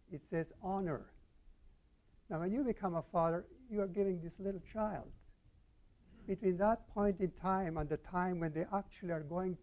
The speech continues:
to honor you, much has to transpire. Who's gonna teach them?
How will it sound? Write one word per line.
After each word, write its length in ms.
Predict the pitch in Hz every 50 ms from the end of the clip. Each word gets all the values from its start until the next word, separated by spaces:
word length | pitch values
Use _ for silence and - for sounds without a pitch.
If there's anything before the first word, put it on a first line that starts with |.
| - -
to 140 | 165 160 - -
honor 400 | 170 170 185 220 233 226 196 156
you, 400 | 139 127 123 123 123 131 151 175 - - - - - - - - - - - - - - - - - - - - _ _ - - - - - - - - - - - - - _ - - _ - - -
much 260 | 170 185 190 - -
has 120 | 185 165 -
to 100 | - 170
transpire. 720 | - - 143 151 160 - - - 160 151 151 135 120 110 - -
Who's 220 | - - 294 262 -
gonna 240 | - 202 180 175 -
teach 340 | - 190 170 147 - - -
them? 180 | 131 113 107